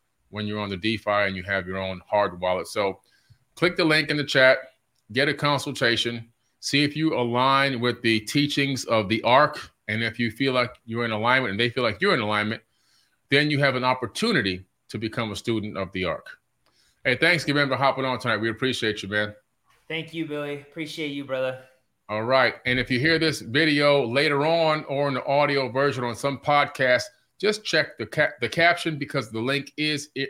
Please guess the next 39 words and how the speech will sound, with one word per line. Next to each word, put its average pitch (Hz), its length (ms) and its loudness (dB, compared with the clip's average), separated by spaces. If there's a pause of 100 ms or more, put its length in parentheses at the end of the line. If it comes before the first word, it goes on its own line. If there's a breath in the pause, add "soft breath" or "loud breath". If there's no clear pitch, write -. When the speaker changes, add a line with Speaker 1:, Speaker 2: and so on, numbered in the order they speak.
Speaker 1:
already 135 580 2
in 131 200 -2
the 123 60 -4
caption 120 420 -2
of 110 120 -6
this 110 160 -8
video. 87 340 -4 (480)
All 95 100 -2
right? 139 240 4 (640 soft breath)
All 156 80 4
right, 160 160 4
man. 151 140 0
I'll 143 100 2
catch 160 260 0
you 160 60 -2
later. 156 320 0 (180)
Uh, 123 320 -2
we'll 131 140 -4
catch 147 280 -4
up 147 120 -4
later. 143 240 2
We'll 127 140 -6
talk, 147 360 2
man. 135 220 0
I 131 80 2
gotta 131 220 2
schedule 143 420 -2
a 120 60 -4
time 139 240 -2
to 123 40 -2
get 127 140 -2
down 127 160 0
to 113 60 -6
Panama 131 420 0
and 117 80 -2
hang 123 220 -2
out 120 120 0
with 104 160 -4
you. 92 120 -6